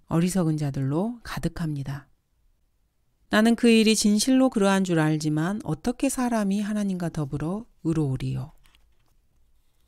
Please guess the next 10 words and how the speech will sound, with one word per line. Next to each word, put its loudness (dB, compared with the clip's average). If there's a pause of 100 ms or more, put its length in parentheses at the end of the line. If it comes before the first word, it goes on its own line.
(360)
인간은 6
하나님과 8
다투어서는 0
결코 0
이길 -2
수 -6
없음을 -4
분명히 0
밝히고 -4
있습니다. -8